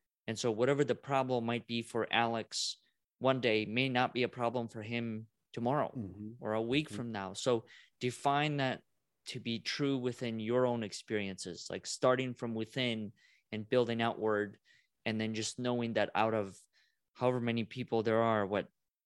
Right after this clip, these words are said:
Speaker 1: closing in on eight billion, something like that?
Speaker 2: Yeah, something like that. Yeah, yeah.
Speaker 1: Out of all those
Speaker 2: No,
Speaker 1: people,
Speaker 2: you know,
Speaker 1: there's
Speaker 2: I
Speaker 1: gotta be other people who can relate to you.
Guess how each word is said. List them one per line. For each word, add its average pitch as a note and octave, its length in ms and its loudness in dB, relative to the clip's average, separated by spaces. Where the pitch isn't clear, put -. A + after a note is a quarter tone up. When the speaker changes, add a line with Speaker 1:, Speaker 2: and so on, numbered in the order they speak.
Speaker 1:
closing A#2 340 0
in G#2+ 200 -2
on G2+ 200 -4
eight A2+ 240 -2
billion, C3 360 2
something B2+ 280 -6
like B2 180 -4
that? B2+ 280 0
Speaker 2:
Yeah, G2+ 160 -4
something A#2+ 220 0
like G#2 160 -2
that. A2 240 -2
Yeah, G#2+ 160 -6
yeah. F#2+ 80 -12
Speaker 1:
Out A#2 120 4
of A2+ 160 2
all D3 160 8
those D3+ 140 6
Speaker 2:
No, A3 160 12
Speaker 1:
people, G#3+ 160 8
Speaker 2:
you G#3+ 60 12
know, G3 100 12
Speaker 1:
there's F#3+ 100 12
Speaker 2:
I G#3 140 12
Speaker 1:
gotta D3+ 280 8
be C3+ 180 2
other B2+ 200 6
people C3 340 -2
who A#2 100 -6
can A#2 160 -4
relate A#2+ 360 2
to E2 80 -8
you. - 160 -14